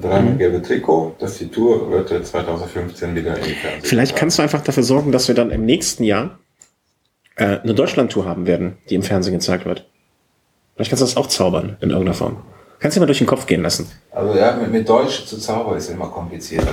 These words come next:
Speaker 1: Deutsch ist immer kompliziert, ne? Aber gut, ich, ich probiere, ja.
Speaker 2: Ja, versuch mal, ne? Lass dir Zeit,
Speaker 1: Ja,
Speaker 2: eilt ja
Speaker 1: und
Speaker 2: nicht.
Speaker 1: Dennis hatte recht, ich schreibe, eigentlich müsste der,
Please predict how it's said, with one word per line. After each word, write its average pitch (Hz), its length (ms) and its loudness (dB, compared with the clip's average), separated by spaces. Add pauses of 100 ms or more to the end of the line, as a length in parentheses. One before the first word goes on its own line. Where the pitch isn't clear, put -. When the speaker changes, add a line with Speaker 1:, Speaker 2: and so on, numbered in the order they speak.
Speaker 1:
Deutsch 127 320 2
ist 104 160 -2
immer 98 140 -2
kompliziert, - 720 -6
ne? 101 180 -4 (240)
Aber 110 380 6
gut, - 240 2
ich, 110 240 -2
ich 151 100 0
probiere, 180 400 4
ja. - 240 -2
Speaker 2:
Ja, 180 240 4
versuch 135 300 2
mal, 95 140 2 (180)
ne? 156 180 0
Lass 196 160 2
dir 240 80 2
Zeit, 226 300 2
Speaker 1:
Ja, - 160 2
Speaker 2:
eilt 170 100 0
ja 143 80 4
Speaker 1:
und 110 60 4
Speaker 2:
nicht. 98 200 0
Speaker 1:
Dennis 190 300 2
hatte 175 180 -2
recht, 175 280 -2
ich 147 100 -12
schreibe, 151 300 -2
eigentlich - 200 -2
müsste 143 200 -8
der, 113 100 -2